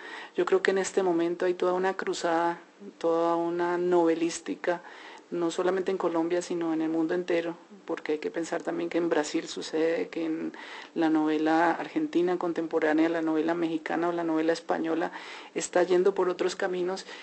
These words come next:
y estos caminos incluyen la, el, el interés por la víctima, el interés por la persona que ha sufrido el delito.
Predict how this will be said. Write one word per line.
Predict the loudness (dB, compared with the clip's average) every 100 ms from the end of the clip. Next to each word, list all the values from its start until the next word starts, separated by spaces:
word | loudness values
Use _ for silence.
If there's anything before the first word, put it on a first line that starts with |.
| -14
y | 2
estos | 2 4 2
caminos | 2 2 4 4 2
incluyen | -2 -4 -2 -2 0 -2 -4
la, |
el, | -4 -2 -4 -2
el | -2
interés | -2 0 4 4 4
por | -2 -2
la | -2
víctima, | -2 -4 -6 -6 -8 -14 -20 -20 -8
el | 0
interés | 2 2 -2
por | -2 2
la | 2
persona | 2 -2 -2 -2 0
que | -2
ha |
sufrido | -2 -8 -2 2 2
el | 0
delito. | -4 -6 -6 -10